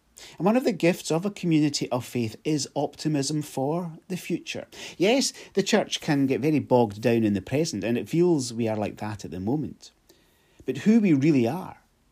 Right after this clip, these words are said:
are people with a relationship with the future.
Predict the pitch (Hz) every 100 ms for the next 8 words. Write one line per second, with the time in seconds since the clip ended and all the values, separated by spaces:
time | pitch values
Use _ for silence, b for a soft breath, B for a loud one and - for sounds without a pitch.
0 | _ _ _ _ _ _ - 131 - 208
1 | 208 127 107 - - 147 160 139 131 113
2 | 127 - 165 - - _ _ _ _ _
3 | _ _ _ _ _ 117 110 123 - 170
4 | - -